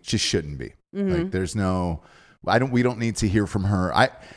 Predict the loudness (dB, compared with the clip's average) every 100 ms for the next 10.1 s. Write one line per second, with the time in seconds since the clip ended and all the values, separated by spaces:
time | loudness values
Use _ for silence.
0 | -6 -2 2 4 4 4 4 4 2 2
1 | 2 2 2 -2 0 -2 0 0 0 2
2 | 4 2 0 -2 -2 -2 0 0 0 0
3 | 0 0 0 -2 -2 -4 -4 -4 -4 -6
4 | -8 -4 -2 -2 -2 -2 -2 -2 -2 -4
5 | -2 -2 -4 -6 -16 -20 -20 _ -4 2
6 | 2 2 0 0 0 -2 -2 0 -2 0
7 | -2 -2 -2 -4 -6 -6 -2 -4 -4 -4
8 | -2 -2 -4 -10 -10 -6 -4 -4 -2 -2
9 | -2 -2 -4 -6 -12 -10 -8 -6 -4 -4
10 | -8